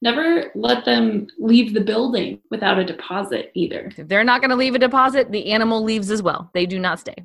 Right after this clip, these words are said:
Speaker 2: And yes, they're going to tell you things like, "You're gonna let my dog die?" Yeah.
Speaker 1: No, you did when you didn't vaccinate.
Speaker 2: Yeah, playing into the mind games.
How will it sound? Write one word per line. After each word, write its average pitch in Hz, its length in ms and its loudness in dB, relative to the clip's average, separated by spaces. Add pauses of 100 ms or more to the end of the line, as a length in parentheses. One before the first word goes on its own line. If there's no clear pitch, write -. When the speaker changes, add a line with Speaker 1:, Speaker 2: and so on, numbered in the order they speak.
Speaker 2:
And 202 120 0
yes, 202 220 0
they're 196 220 -2
going 196 300 -4
to 214 100 -6
tell 190 180 -2
you 185 140 -6
things 185 180 -8
like, 190 180 -6
"You're 349 160 -2
gonna 494 300 0
let 440 120 -2
my 440 180 0
dog 427 260 0
die?" 392 280 2 (100)
Yeah. 160 260 -8 (160)
Speaker 1:
No, 214 460 -2 (120)
you 277 380 4
did 208 480 2 (140)
when 226 260 4
you 226 140 6
didn't 208 280 2
vaccinate. - 800 -10
Speaker 2:
Yeah, 170 300 0 (140)
playing 226 400 -2
into 220 260 -4
the 190 80 -4
mind 180 400 2
games. 151 480 -4